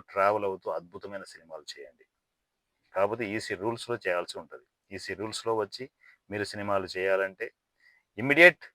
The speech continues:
ఈ సినిమా WhatsApp నంబర్ సెవెన్ నైన్ ఎయిట్ వన్ ఫైవ్ డబల్ నైన్ ఫోర్ డబల్ త్రీ, సెవెన్ నైన్ ఎయిట్ వన్ ఫైవ్ డబల్ నైన్ ఫోర్ డబల్ త్రీ, ఈ నెంబర్కు నాకు కమ్యూనికేషన్‌కి వచ్చేయండి.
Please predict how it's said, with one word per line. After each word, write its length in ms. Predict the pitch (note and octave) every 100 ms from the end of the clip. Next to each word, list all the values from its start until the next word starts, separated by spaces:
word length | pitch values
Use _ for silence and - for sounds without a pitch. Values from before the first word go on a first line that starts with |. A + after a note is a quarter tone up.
| _
ఈ 140 | G#2 A2
సినిమా 300 | - G2+ F#2
WhatsApp 380 | D#2+ B2+ - A#2
నంబర్ 260 | A2+ A2 -
సెవెన్ 300 | G2+ F#2+ F#2
నైన్ 140 | F2
ఎయిట్ 180 | A2+ A#2+
వన్ 140 | A#2+
ఫైవ్ 200 | A2 G#2+
డబల్ 180 | G2+ G2+
నైన్ 140 | C3 F3+
ఫోర్ 280 | - G#2+ F#2
డబల్ 240 | E2 D#2+
త్రీ, 200 | _ - C2+ _ - - -
సెవెన్ 240 | - G2+ G2
నైన్ 160 | F#2 E2+
ఎయిట్ 260 | A#2 B2+
వన్ 160 | B2+ C3+
ఫైవ్ 200 | - A#2
డబల్ 180 | A#2 A#2
నైన్ 180 | A#2 A#2+
ఫోర్ 260 | - A#2 G2+
డబల్ 240 | E2+ D2+
త్రీ, 200 | _ C#2+
ఈ 140 | C#2 G#2
నెంబర్కు 380 | G#2+ G2+ G2+ A2
నాకు 200 | G2 F#2+
కమ్యూనికేషన్‌కి 600 | G2+ E2+ E2+ F#2 - F2+
వచ్చేయండి. 440 | F2+ - F#2+ F#2+